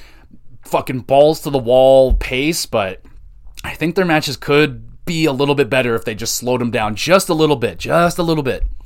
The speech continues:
Regardless, uh, immensely impressive performance from both squads right here. I love that they gave A R Fox that spotlight in the middle of the ring with, with Kenny Omega.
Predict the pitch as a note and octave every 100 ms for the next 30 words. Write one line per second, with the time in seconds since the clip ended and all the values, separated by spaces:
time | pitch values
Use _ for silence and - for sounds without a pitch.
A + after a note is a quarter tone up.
0 | - - - A2 D#3 G3+ G3+ G#3 - -
1 | - - - - - G#2 A2 A#2+ C3+ D3+
2 | F#3+ D3+ D#3 D3 B2 B2+ D3+ C3 C3+ G2+
3 | A#2 C#3 C3 B2+ - A2 G#2+ B2+ C#3+ C#3
4 | - A2+ A#2+ A2 A#2 A2+ A2 A#2 A2+ A2
5 | G2+ G#2+ C3+ E3+ - C#3 A2+ C3 B2 B2
6 | - A#2+ A#2 A#2 A2+ A2+ - G#2+ G2 -
7 | - A2+ A#2 A#2+ A#2+ B2 A2 A2 A2+ G#2+
8 | G2 A2 A#2 A#2 G#2+ F#2+ - G#2 - C3
9 | A#2+ G#2+ G#2 G#2+ A2 A2 A2